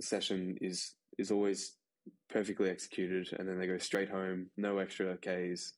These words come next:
Uh, for some athletes, that works really well, but there's also other athletes that kind of need to be less overlooked, uh,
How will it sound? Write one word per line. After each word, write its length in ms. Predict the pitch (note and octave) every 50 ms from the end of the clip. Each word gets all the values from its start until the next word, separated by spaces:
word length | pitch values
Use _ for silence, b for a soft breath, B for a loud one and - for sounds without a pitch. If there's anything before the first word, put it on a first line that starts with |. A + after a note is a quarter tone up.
| _ _ - -
Uh, 260 | F#2 F#2+ F#2 F#2 F#2 F#2
for 100 | - F#2+
some 240 | - G2+ G#2 G#2 G#2+
athletes, 340 | G2+ - - G2+ F#2+ -
that 140 | - G2 -
works 240 | F2 F#2 F#2 - -
really 140 | F2+ F2 F2
well, 240 | F2 F2 E2+ - -
but 80 | - -
there's 200 | - G2 F#2 F#2+
also 260 | G2+ G2 - G#2 G2
other 180 | F#2+ F#2+ G2 G2
athletes 460 | G2 F#2+ - G2+ F#2 F2+ - - - -
that 200 | F#2+ F#2 - -
kind 200 | F#2 F#2+ F#2+ G2
of 120 | F#2+ F#2 - - - _ _ _ _ _ -
need 340 | F#2+ F#2+ F2+ F2+ F#2 F#2 F2+
to 80 | - -
be 200 | - F2+ F2 F2 -
less 300 | F2+ F2+ F2 - - -
overlooked, 600 | F2+ F#2 F2 F#2 F#2 F#2 F#2 F2+ - - - - - _ _ _ _ - - -
uh, 360 | - - G1+ - - - -